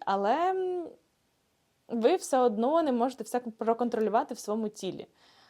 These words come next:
Е, маю на увазі все це настільки, що, м,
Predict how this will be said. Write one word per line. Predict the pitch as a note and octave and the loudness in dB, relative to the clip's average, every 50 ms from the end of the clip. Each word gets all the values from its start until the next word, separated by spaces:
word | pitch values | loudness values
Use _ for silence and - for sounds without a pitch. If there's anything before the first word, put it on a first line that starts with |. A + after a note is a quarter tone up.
| _ _ _ _ _ - | _ _ _ _ _ -6
Е, | - G3 F#3 F#3+ F#3 F3 G3 F3+ | -4 -2 -2 -2 -4 -6 -10 -4
маю | F#3 A3+ C4+ D#4 D#4 | 2 2 2 2 4
на | D4 C4+ B3+ | 2 2 2
увазі | B3 A3 G#3+ A#3 C4 C4 G#3+ A3 A3+ A3 G3+ - | 2 4 4 4 2 2 0 0 2 0 0 0
все | - - - - - A3+ C4+ E4 F4+ F#4 F4+ D#4+ B3+ - | -4 -12 -4 -2 0 2 4 4 6 6 6 4 2 0
це | - A#3 A3+ A3+ | 0 0 0 0
настільки, | A3+ G#3 G#3+ G#3+ - - C4 D4 D#4+ D#4 D#4 D4+ C#4+ C4 C4 C4 | 0 -4 -4 -6 -6 -4 -4 -2 -2 -2 -2 -2 0 0 -2 -2
що, | - - - A3 G#3 | -6 -6 -4 -2 -2
м, | G#3+ G#3+ G#3 G#3 G#3 G#3+ | 0 -2 -2 -4 -6 -8